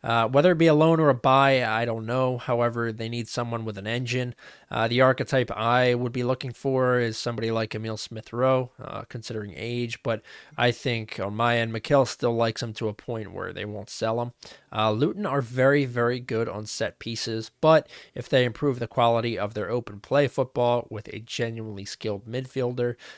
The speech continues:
they become twice as dangerous. Rob Edwards has done a really good job this year, um, so I'm sure he has some people picked out, and I would imagine, uh, the board would back him to bring in,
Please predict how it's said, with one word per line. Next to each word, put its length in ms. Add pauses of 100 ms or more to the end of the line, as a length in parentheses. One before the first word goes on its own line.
they 100
become 300
twice 400
as 180
dangerous. 640
Rob 400
Edwards 360
has 140
done 140
a 60
really 320
good 240
job 400
this 220
year, 300 (380)
um, 220
so 140
I'm 80
sure 260
he 180
has 240
some 200
people 300
picked 360
out, 340
and 480
I 260
would 220
imagine, 640 (340)
uh, 280
the 140
board 440
would 320
back 340
him 280
to 100
bring 360
in, 280